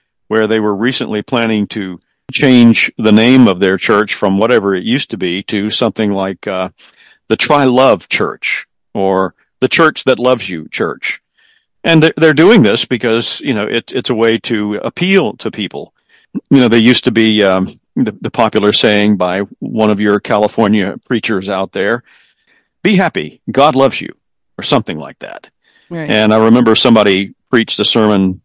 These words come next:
Speaker 1: to parody that called "Be Concerned, God May Hate You."
Speaker 2: <laughs> Right.
Speaker 1: And it would, you know, both of those things are true depending on who you are.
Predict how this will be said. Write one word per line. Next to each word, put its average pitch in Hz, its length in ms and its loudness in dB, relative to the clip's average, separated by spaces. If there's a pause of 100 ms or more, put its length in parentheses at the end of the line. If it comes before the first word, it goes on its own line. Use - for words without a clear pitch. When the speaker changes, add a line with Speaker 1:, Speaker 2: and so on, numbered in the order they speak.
(220)
Speaker 1:
to 104 140 -6
parody 139 440 -2
that 92 340 -6
called 101 300 -2
"Be 131 100 2
Concerned, 107 720 0
God 104 260 -4
May 95 160 -4
Hate - 300 -8
You." - 260 -14 (480)
Speaker 2:
<laughs> 185 120 -6 (420)
Right. - 440 -20 (140)
Speaker 1:
And 127 120 2
it 147 60 4
would, 185 180 4
you 196 100 4
know, 135 180 4
both 175 280 2
of 359 80 2
those 208 180 4
things 160 240 4
are 120 80 -2
true 196 380 0
depending 123 420 0
on 107 120 -2
who 127 100 0
you 101 220 -4
are. 156 360 -6